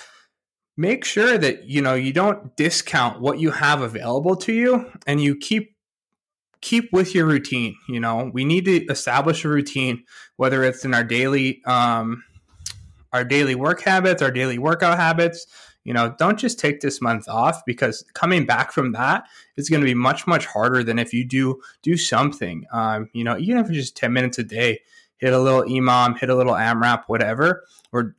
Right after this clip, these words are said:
you know, start doing some squats throughout the day while you're working. That's all gonna add up over time. Um, we can only really worry about what we control, can control. You know, unfortunately, right now, there's a lot of stuff outside of our controls.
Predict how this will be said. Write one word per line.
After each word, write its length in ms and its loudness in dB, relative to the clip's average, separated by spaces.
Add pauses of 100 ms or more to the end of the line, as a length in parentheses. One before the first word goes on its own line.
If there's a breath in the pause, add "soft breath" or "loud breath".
you 80 -6
know, 180 2
start 320 -2
doing 220 -2
some 260 -6
squats 720 -2
throughout 260 0
the 80 -10
day 220 -2
while 180 2
you're 80 0
working. 460 -2 (320 loud breath)
That's 240 0
all 140 4
gonna 180 2
add 260 0
up 220 2
over 220 2
time. 340 -6 (920)
Um, 420 0
we 140 -2
can 140 -2
only 280 2
really 360 2
worry 220 2
about 240 2
what 120 0
we 80 2
control, 640 -6
can 180 0
control. 520 -2 (460 loud breath)
You 80 -8
know, 140 2
unfortunately, 600 0
right 100 2
now, 180 4
there's 220 0
a 40 -2
lot 200 0
of 60 -4
stuff 220 -2
outside 400 0
of 120 -2
our 100 -2
controls. 640 -2